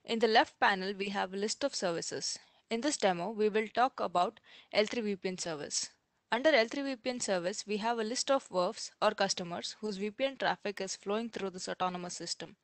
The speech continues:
When clicked on the customer verf name, all the devices that are involved in, uh, learning and advertising B G P updates for prefixes learned from customer verf will be highlighted. For example,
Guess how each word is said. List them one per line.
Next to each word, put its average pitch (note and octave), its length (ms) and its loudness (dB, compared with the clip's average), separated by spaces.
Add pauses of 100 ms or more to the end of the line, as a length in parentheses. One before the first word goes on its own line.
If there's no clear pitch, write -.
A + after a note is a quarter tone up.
(840)
When B3 160 -2
clicked E4+ 300 0
on F4 140 4
the E4 100 0
customer A#3+ 480 2
verf G3 300 0
name, F3 300 -6 (100)
all B3 200 4
the D4+ 120 0
devices G#3 480 2
that F#3+ 180 -2
are F#3+ 160 -2
involved G3+ 440 -2
in, G#3 240 -4 (240)
uh, - 60 -10 (240)
learning G#3 400 2
and A3+ 160 0
advertising G3 680 -2
B F#3 120 -6
G F#3 120 -8
P A3 160 -6
updates F3 560 -4
for G3+ 180 0 (220)
prefixes G#3 500 -6
learned G3 220 -2
from G3+ 160 -4
customer G3 520 -2
verf E3 300 -4
will F#3 140 -6
be F3+ 100 -6
highlighted. D#3+ 480 -4 (1000)
For C#4 120 10
example, G3 500 4